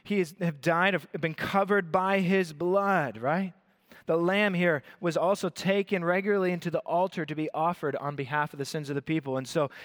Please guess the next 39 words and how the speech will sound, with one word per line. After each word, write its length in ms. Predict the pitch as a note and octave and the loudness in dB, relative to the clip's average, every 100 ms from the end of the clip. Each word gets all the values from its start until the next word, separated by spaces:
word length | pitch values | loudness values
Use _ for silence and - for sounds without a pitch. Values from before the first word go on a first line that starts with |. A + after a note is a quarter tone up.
| - | -10
it, 320 | - F#3 F3 | -4 -4 -6
Samuel 400 | - F#3 F3 E3+ | -6 0 0 0
brings 420 | C3 D3+ F3+ D3+ B2+ | -2 -2 0 -2 -2
this 220 | E3 - | -4 -4
lamb 600 | C#3+ D#3 E3+ E3 B2 G#2+ - - - | -2 0 0 0 -2 -6 -18 -12 -10
before 320 | - E3 D3+ | -4 -2 0
all 260 | D3+ F3 | 0 0
of 80 | F3 | 0
the 80 | D3+ | -4
nation 380 | D3 C#3 - A2+ - _ _ _ _ _ _ - | -4 -6 -8 -16 -20 _ _ _ _ _ _ -14
and 100 | A2+ | -12
sacrifices 840 | - C#3 C#3 C#3 B2+ A#2+ - C3 | -4 -2 0 -2 -2 -4 -4 -14
it 80 | C3 - _ _ _ _ _ - | -18 -20 _ _ _ _ _ -12
as 120 | A#2 | -6
a 40 | |
repentance. 560 | A#2+ - B2 A2+ G#2+ A2+ | -6 -4 -6 -6 -10 -10
We 80 | A#2+ | -10
see 240 | - C#3 | -6 -4
that 160 | B2 A#2 | -4 -6
in 80 | |
First 320 | A2 D3 C3 - | -4 -6 -6 -8
Peter 240 | D3 C3+ | -6 -4
one 180 | C3 C3+ | -4 -4
eighteen. 480 | C3+ - B2 G2+ - _ _ _ _ _ _ _ _ _ | -4 -6 -12 -12 -16 _ _ _ _ _ _ _ _ _
In 80 | B2 | -8
the 80 | C3 | -2
New 160 | C3+ | -2
Testament, 500 | C3 C#3+ C3 - C#3 | -2 -2 -2 -4 -6
we 140 | C3 B2+ | -2 0
lead, 460 | B2+ C3+ C#3+ D3 - | 0 0 -2 -4 -4
we're 160 | B2+ | -2
led 380 | A#2+ B2+ C#3+ D3 | 0 0 0 -2
to 100 | D3 | -8
Jesus, 480 | C#3 C#3+ C#3+ D#3 C#3+ | -2 0 2 -2 0
that 140 | C3+ | -2
knowing 380 | C#3 C#3+ D#3 E3+ | 0 0 2 0
that 120 | C#3+ | -2
we 160 | C3+ D#3+ | 0 0
were 140 | D#3+ | 0